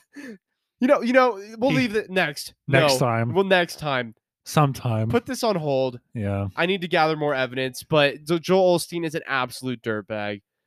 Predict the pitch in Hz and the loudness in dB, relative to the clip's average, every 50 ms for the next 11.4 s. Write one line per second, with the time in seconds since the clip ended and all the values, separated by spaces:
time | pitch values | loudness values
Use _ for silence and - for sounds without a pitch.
0 | _ _ _ _ _ _ _ _ _ _ - 139 160 - - 156 123 135 - - | _ _ _ _ _ _ _ _ _ _ 2 2 2 2 2 -2 -4 -6 -10 -8
1 | 180 - 220 208 202 196 - 190 175 151 - - 127 107 98 101 95 98 98 101 | 0 4 6 6 6 4 2 2 2 2 4 2 2 2 0 -2 -4 -6 -6 -6
2 | - _ _ _ _ _ _ _ _ _ _ _ _ _ _ _ _ _ _ _ | -10 _ _ _ _ _ _ _ _ _ _ _ _ _ _ _ _ _ _ _
3 | _ _ _ _ _ _ _ _ - 165 180 190 - 208 208 226 208 196 196 - | _ _ _ _ _ _ _ _ 2 2 2 2 2 2 2 2 2 2 0 2
4 | - 180 175 165 - 160 151 151 156 - - 139 131 - 135 127 127 120 113 120 | 4 4 4 4 4 4 4 4 4 2 -2 -4 -2 0 2 2 2 2 2 -2
5 | 120 113 113 123 123 123 - - 131 123 117 - - 123 113 117 113 110 - - | -2 -2 0 2 2 2 2 2 2 2 2 2 2 2 2 2 0 -2 -2 -2
6 | 110 107 104 104 107 - _ _ _ _ _ _ _ _ _ - 139 139 135 160 | -4 -4 -4 -6 -8 -12 _ _ _ _ _ _ _ _ _ -6 -4 0 4 4
7 | 165 160 156 160 160 160 156 143 127 123 120 117 113 113 113 113 - - 120 113 | 4 4 4 4 4 4 4 4 4 2 2 2 2 2 2 0 -2 -4 -6 -4
8 | 104 107 107 101 92 95 98 _ _ _ _ _ _ _ _ _ _ _ - - | -2 -2 -2 -2 -4 -6 -12 _ _ _ _ _ _ _ _ _ _ _ 0 4
9 | 196 214 208 196 196 190 180 175 156 - - - 175 175 170 - - 160 147 131 | 4 6 6 8 8 8 8 6 4 2 2 2 2 2 2 2 0 0 0 0
10 | 120 - 143 135 147 151 156 156 147 123 127 127 - - 156 147 143 131 131 - | 0 2 4 4 6 4 4 2 0 -4 -6 -6 -6 -4 -4 -4 -2 -4 -6 -6
11 | - - - 147 143 120 104 - | -8 -8 -6 -4 -4 -4 -6 -8